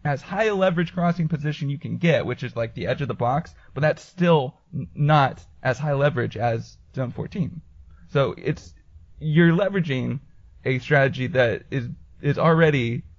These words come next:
you're, you're, um, you're rolling rigged dice at that point. Like, there's no reason why Kljestan shouldn't, uh, Kljestan should, should have started. And then the fact that Kljestan wasn't even subbed, that the attacking sub was Yedlin, and then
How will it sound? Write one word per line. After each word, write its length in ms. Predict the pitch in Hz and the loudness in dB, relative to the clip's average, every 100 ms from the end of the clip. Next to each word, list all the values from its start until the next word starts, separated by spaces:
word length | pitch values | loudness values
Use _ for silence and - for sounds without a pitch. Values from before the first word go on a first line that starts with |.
| - | -16
you're, 200 | - 131 | -6 -4
you're, 440 | 127 135 131 120 123 | 0 0 0 0 -2
um, 360 | 117 113 117 - - | -2 -2 -4 -8 -8
you're 140 | 135 | -2
rolling 480 | 143 156 143 123 117 | 2 4 2 0 -2
rigged 220 | 143 135 113 | 0 2 2
dice 400 | 120 - - - - | 0 -2 -12 -20 -20
at 80 | - | -8
that 180 | 120 - | -6 -4
point. 220 | 113 80 | -6 -4
Like, 160 | 113 - - - - - - - - - - - - | -6 -8 -20 -20 -20 -20 -20 -20 -20 -20 -20 -20 2
there's 160 | 170 165 | 2 2
no 80 | 226 | 0
reason 200 | 196 170 | 4 4
why 80 | |
Kljestan 460 | 135 160 135 110 117 - | 4 0 0 -4 -8 -8
shouldn't, 300 | 139 123 - - | -6 -4 -6 -10
uh, 260 | - 117 98 - - - - | -4 -2 -4 -8 -18 -20 -16
Kljestan 380 | 165 190 190 185 | -4 0 0 0
should, 280 | 156 180 - - - | 0 -2 -2 -12 -20
should 240 | - 175 156 | -2 2 4
have 300 | 120 117 - - | 2 -2 -6 -20
started. 440 | - - 95 85 - - - | -6 -2 -2 -6 -12 -18 -6
And 100 | 143 | -2
then 60 | |
the 60 | 147 | 4
fact 240 | 165 165 | 6 6
that 100 | 160 | 4
Kljestan 240 | - 156 156 | 0 2 2
wasn't 200 | 143 139 | 2 0
even 120 | 110 | -4
subbed, 460 | - 139 98 - - - - - | 0 0 0 -6 -14 -20 -20 -2
that 320 | 135 113 120 | 0 2 0
the 80 | 139 | 0
attacking 380 | 143 160 151 147 | 4 4 4 2
sub 160 | 147 | 2
was 100 | 117 | 0
Yedlin, 400 | 123 123 90 90 - - - | 2 2 2 -8 -12 -16 -6
and 160 | 127 131 | 0 2
then 320 | 127 120 | 2 0